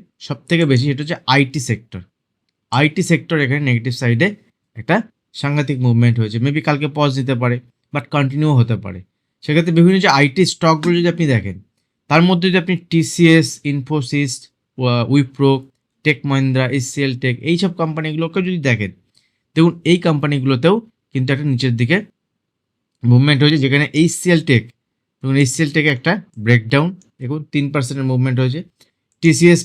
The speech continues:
প্রায় তিন পার্সেন্ট, টু পয়েন্ট নাইন টু পার্সেন্ট, টেক মহিন্দ্রা সেখানেও দু পার্সেন্ট, Infosys সেখানেও প্রায় তি-, থ্রি পার্সেন্ট, আহ, Wipro সেখানেও প্রায় ফোর পার্সেন্টের মুভমেন্ট হয়েছে। এবং এই প্রত্যেকটা স্টক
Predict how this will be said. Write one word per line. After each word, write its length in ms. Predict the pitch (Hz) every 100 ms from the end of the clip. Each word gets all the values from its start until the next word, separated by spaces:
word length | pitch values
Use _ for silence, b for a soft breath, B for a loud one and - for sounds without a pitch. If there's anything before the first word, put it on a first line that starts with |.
| -
প্রায় 160 | 147 127
তিন 100 | 147 139
পার্সেন্ট, 280 | 156 135 151
টু 60 | 143 123
পয়েন্ট 180 | 139 135 127
নাইন 120 | 131 123
টু 60 | 123
পার্সেন্ট, 340 | 135 120 139 147 _ _ _ _ -
টেক 120 | 160 165
মহিন্দ্রা 300 | 165 165 160 139
সেখানেও 260 | 139 143 147
দু 60 | 151 160
পার্সেন্ট, 360 | 147 123 165 165 _ _
Infosys 500 | 131 135 131 170 170
সেখানেও 440 | 165 - 135 143 156
প্রায় 200 | 156 151
তি-, 140 | 127
থ্রি 220 | 131 - 156
পার্সেন্ট, 500 | 156 147 123 160 170 _ _ _
আহ, 200 | - 127
Wipro 340 | 143 165 170 185
সেখানেও 320 | 139 139 147
প্রায় 180 | 131 165
ফোর 320 | - - 175
পার্সেন্টের 340 | 165 123 127
মুভমেন্ট 400 | 117 110 107 101
হয়েছে। 240 | 98 92 92 - _ -
এবং 180 | 123 165
এই 60 | 185
প্রত্যেকটা 560 | 190 202 - 202 202
স্টক 280 | - - 165